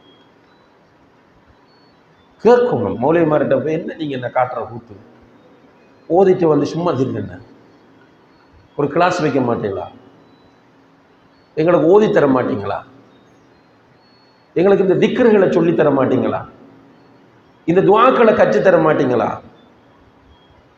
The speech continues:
எங்களோட பொம்பளைகளுக்கு மார்க்கத்தை சொல்லி கொடுக்க மாட்டீங்களா?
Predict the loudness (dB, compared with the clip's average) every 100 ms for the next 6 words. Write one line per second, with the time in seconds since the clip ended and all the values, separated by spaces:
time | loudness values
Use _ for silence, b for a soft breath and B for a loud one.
0 | _ _ 0 2 4 2 6 6 6 4
1 | 4 2 4 2 2 2 2 2 0 2
2 | 0 0 0 -2 -2